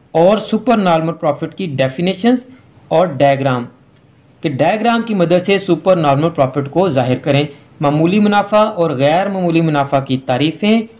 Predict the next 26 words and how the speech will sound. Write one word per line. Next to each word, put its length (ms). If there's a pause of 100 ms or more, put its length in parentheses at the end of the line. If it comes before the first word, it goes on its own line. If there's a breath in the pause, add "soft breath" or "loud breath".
(140)
और 180
diagram, 500
यानी 180
कि 120
कहेगा 340
कि 140
diagram 480
की 120
मदद 240
से 160
मामूली 400
मुनाफा 500
या 260
गैर 340
मामूली 320
मुनाफा 460
को 180 (180)
जाहिर 460
करें। 240 (840 loud breath)
Perfect 380
competition, 520
इसकी 280
four 260
conditions, 680
definition, 680
determination 800